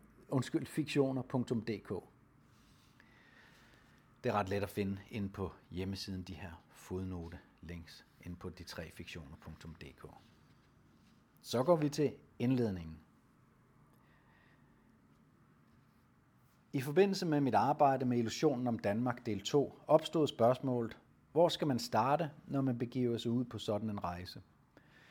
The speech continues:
Det er jo ikke en triviel sag at beskrive illusionen om Danmark for den brede befolkning,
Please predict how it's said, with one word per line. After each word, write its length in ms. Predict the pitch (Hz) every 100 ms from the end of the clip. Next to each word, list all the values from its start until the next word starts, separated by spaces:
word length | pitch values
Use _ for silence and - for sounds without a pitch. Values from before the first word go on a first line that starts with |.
| - - - _
Det 80 | 147
er 40 | 165
jo 140 | 160
ikke 200 | 185 190
en 140 | 147
triviel 460 | 117 - 120 139 156
sag 280 | - 165 160
at 100 | 120
beskrive 400 | 127 - 135 123
illusionen 500 | 107 - 139 117 117
om 100 | 104
Danmark 400 | 101 110 120 113
for 140 | -
den 120 | 113
brede 260 | 98 95 107
befolkning, 560 | 104 - 101 98 98